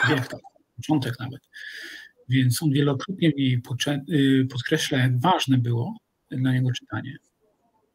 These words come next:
To, w jaki sposób, y,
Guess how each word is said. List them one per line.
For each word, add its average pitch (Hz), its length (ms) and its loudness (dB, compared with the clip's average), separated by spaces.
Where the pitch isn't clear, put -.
To, 156 160 6
w 147 60 6
jaki 135 500 0
sposób, 151 500 0
y, 120 180 2